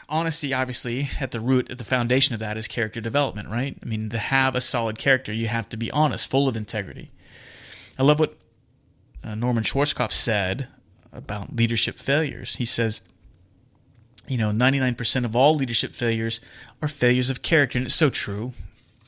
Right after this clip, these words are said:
I mean, we could sit here and talk for hours upon hours and talk about all the examples of leadership failures, and they all stem back to a failure of character. It's that important. And it's one of those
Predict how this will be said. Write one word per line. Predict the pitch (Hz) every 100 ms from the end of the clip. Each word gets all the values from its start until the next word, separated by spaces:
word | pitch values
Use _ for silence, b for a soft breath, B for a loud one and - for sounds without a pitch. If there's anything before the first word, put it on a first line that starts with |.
| - -
I | 120
mean, | 117
we | 127
could | 127
sit | - 131
here | 127
and | 113
talk | - 127 -
for | 120 -
hours | 139 156 127 107
upon | 117 - 135
hours | 143 131 120 113
and | 110
talk | 135 127
about | 120
all | 120
the | 139
examples | 127 117 123 123 113
of | 110
leadership | 123 127 - -
failures, | 127 123 110
and | 120
they | -
all | - 135 143
stem | - 147
back | 117 113 - -
to | - 107 98 B B B B
a | 110
failure | - - 135 135 104 107 - b b b b b b b -
of |
character. | - 180 170 151 90 - - _ _ _ _ _ _ _ _ _
It's | - -
that | 113 117 131 139 -
important. | 139 123 170 175 110 98 - _ _ - 143
And | 143
it's | -
one | 170 220
of |
those | 220 170